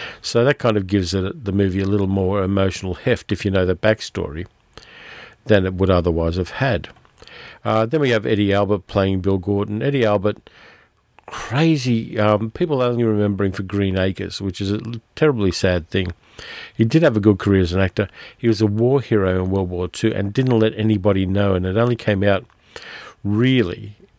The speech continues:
in his eulogies when he died at a very old age, not too many years ago. So, uh, Eddie Albert gets some points for that. Now, one of the th-,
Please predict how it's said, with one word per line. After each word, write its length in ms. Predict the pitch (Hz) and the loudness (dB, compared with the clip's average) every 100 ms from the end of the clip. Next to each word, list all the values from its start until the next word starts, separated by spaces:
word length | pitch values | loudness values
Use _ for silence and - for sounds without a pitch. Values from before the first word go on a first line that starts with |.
| _ | _
in 180 | 110 104 | 0 2
his 260 | 95 90 90 | 2 0 2
eulogies 540 | 104 101 85 85 85 | 2 2 0 -4 -4
when 80 | 92 | -2
he 100 | 90 | 0
died 480 | 98 95 92 87 - | 2 4 4 2 -6
at 220 | 90 95 92 | -2 0 2
a 140 | 101 | -2
very 520 | 98 156 175 104 92 | 0 2 4 2 -2
old 300 | 90 92 92 | 0 2 4
age, 400 | 85 85 85 - - - - _ | 2 0 -4 -10 -18 -20 -20 _
not 160 | 110 101 | 2 2
too 120 | 90 | 0
many 180 | 90 92 | -2 0
years 280 | 98 117 117 | 2 2 2
ago. 300 | 92 90 - _ _ - - - - - - | -2 -4 -6 _ _ -20 -20 -20 -20 -20 -20
So, 360 | - - 110 104 - | -8 0 2 2 0
uh, 160 | 127 123 - | 0 0 -2
Eddie 300 | - 147 123 | -2 2 4
Albert 140 | 110 104 | 4 4
gets 200 | 101 - | 2 0
some 380 | - 110 110 101 | -4 0 0 2
points 280 | 110 101 | 2 0
for 120 | - 98 | 0 -2
that. 240 | 92 98 | -2 0
Now, 300 | 101 98 98 | 2 4 2
one 320 | 117 120 175 | 0 0 2
of 80 | 147 | 4
the 180 | 107 104 | 4 2
th-, 260 | - - | -4 -20